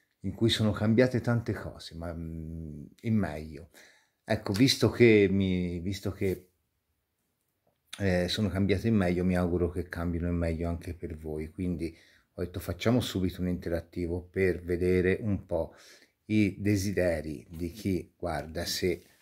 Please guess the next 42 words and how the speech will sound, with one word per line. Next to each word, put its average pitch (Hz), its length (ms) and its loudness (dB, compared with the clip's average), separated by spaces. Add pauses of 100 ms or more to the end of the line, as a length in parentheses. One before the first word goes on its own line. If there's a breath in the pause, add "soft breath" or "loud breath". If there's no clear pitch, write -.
(260 loud breath)
si - 200 -6
avverano 82 580 -2
o - 200 -8
se - 200 -4
ha, 82 180 -4 (580)
hanno 101 260 0
bisogno 90 440 2
di 80 100 -4
lavorarci 82 540 -4
ancora 78 360 -6
sopra". - 460 -12 (460 loud breath)
Il - 140 -16
tarocco 98 380 0
che - 140 -2
usiamo 92 320 4
è 95 40 4
in 92 80 4
Gutenberg, 101 840 0
che - 320 -6
è - 140 -16
un 82 140 -8
tarocco 80 380 -12
molto 80 300 -8
bello 80 340 -4
che - 240 -12 (600 soft breath)
io 80 120 -6
apprezzo. - 520 -10
Tra - 180 0
l'altro 98 300 0
uno 110 180 4
dei 95 160 4
primi 90 300 -4
mazzi, 85 560 -6
non 101 280 2
in 90 120 0
questa 92 280 -6
edizione, 85 560 -8
ma 85 300 -6
nell'altra, 87 520 -6
nella 85 180 -8
precedente, 82 580 -8
un, 85 160 -8